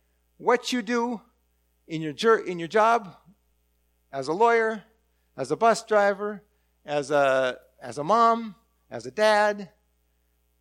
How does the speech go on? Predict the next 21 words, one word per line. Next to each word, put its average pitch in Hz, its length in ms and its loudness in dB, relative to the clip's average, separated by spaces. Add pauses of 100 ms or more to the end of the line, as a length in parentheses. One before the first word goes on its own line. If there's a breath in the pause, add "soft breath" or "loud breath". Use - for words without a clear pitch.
(240)
could 180 160 2
all 165 180 4
fit 202 220 -2
into 160 200 -4
that. 120 300 -4 (720)
What 175 300 0
you 190 80 -8
do 190 260 2
in 170 100 -4
your 165 100 -8
neighborhood, 202 640 2
in 143 120 -14
your 143 100 -16
church, - 580 -2 (300)
in 156 180 -10
your, 147 280 -4
with, 151 340 0
uh, 135 320 2 (480)
people 196 260 -4
with, 170 200 0
in, 151 440 -8